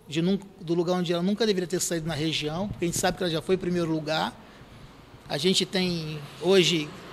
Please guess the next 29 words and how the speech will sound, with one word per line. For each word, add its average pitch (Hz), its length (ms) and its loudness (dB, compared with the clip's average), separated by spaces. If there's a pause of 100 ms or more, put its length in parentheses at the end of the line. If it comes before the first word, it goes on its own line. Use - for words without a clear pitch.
(220)
carros 170 300 4
pronto 175 280 0
entregas 175 540 2
aqui 160 180 -4
na, 165 120 -2 (240)
pron-, 180 200 0 (140)
pronta 175 260 -2
entrega 160 380 0
na 156 140 -2
cidade. 175 580 -2 (2000)
Temos 185 260 4
taxas 160 380 4
boas, 214 600 4 (720)
temos 180 260 0
também 170 300 0
usados, 160 560 0
à 160 60 2
von-, 160 200 -4
temos 156 540 -6
hoje 160 240 -2
cem 208 280 6
usados 165 420 4
em 165 80 -2
estoque, 185 560 -2 (680)
né, 160 240 -2
pra 170 100 -2
oferecer. 175 720 2 (200)
Quem 160 140 -6
não, 156 140 -6